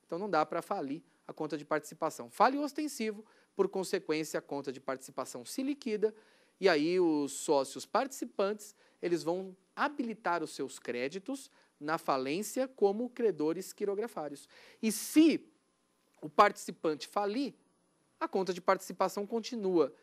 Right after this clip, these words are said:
em termos do sócio ostensivo, numa boa, com tranquilidade, e os credores do participante vão pegar somente a parte do participante, vai liquidar apenas a parte do participante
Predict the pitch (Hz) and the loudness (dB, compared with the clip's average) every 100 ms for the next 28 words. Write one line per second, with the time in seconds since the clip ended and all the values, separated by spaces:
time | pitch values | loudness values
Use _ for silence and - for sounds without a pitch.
0 | _ _ 160 151 156 151 143 151 156 143 | _ _ -2 2 2 2 -4 -2 -2 -2
1 | 160 - 214 208 269 254 185 170 147 151 | -4 -6 -8 -6 -6 -6 -4 -4 -2 -2
2 | 147 151 180 180 226 302 285 226 240 - | -2 -6 -10 -8 -6 -4 0 0 -2 -10
3 | _ _ _ 233 220 - 247 220 165 202 | _ _ _ -2 -2 -2 2 4 8 6
4 | 202 156 175 175 165 - 185 185 196 196 | 6 0 -2 -2 -4 -10 -6 -4 -4 -6
5 | 190 202 220 160 151 147 165 165 247 262 | -12 -4 -2 0 -2 -2 -6 -6 -4 -4
6 | 233 - 160 143 143 139 135 131 - 139 | -2 0 0 0 -8 -6 -6 -8 -12 -6
7 | 143 214 170 156 165 180 151 139 139 190 | -4 -4 -4 -2 -2 -2 -2 -2 -2 -4
8 | 240 226 185 175 - 160 156 - 165 - | -4 -4 -4 -6 -8 -8 -8 -8 -8 -4
9 | 165 180 | -6 -6